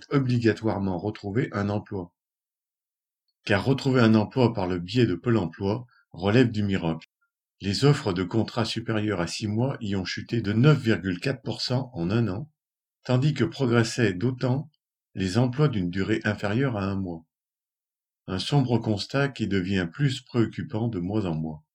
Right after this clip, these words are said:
car s'y ajoutent des centaines de milliers de licenciements dits individuels, des licenciements dits négociés,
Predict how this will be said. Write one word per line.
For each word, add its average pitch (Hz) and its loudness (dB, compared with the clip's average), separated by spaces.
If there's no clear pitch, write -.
car 123 2
s'y - -2
ajoutent 131 2
des 95 -4
centaines 135 0
de 113 2
milliers 107 0
de 90 -2
licenciements 110 -2
dits 107 -6
individuels, 110 -2
des 110 10
licenciements 123 4
dits 101 -4
négociés, 120 2